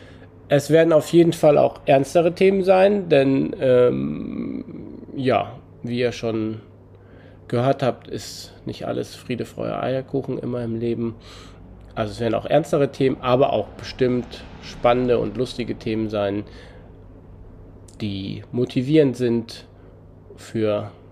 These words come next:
die Zuhörer oder für euch, liebe Zuhörer. In diesem Sinne, glaub ich, können wir sagen, beenden wir unser Intro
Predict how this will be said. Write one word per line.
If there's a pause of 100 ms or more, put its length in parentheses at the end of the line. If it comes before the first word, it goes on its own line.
(140)
die
Zuhörer
oder
für
euch, (100)
liebe
Zuhörer. (1000)
In
diesem
Sinne, (920)
glaub
ich,
können
wir
sagen, (1200)
beenden
wir
unser
Intro